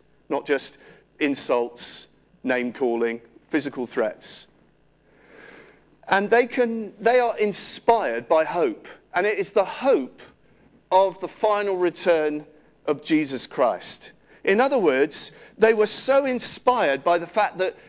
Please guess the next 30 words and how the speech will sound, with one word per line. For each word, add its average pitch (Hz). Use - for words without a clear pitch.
this 175
life 185
was 156
not 190
the 175
only 170
life, 143
but 170
actually 147
Jesus 202
was 170
coming 190
again. 139
And 170
if -
they 196
persevered 196
to 160
the 151
end, 123
they 165
would 170
inherit 165
eternal 147
life. 131
Their 202
perspective 196
was 175
so 240
eternal 175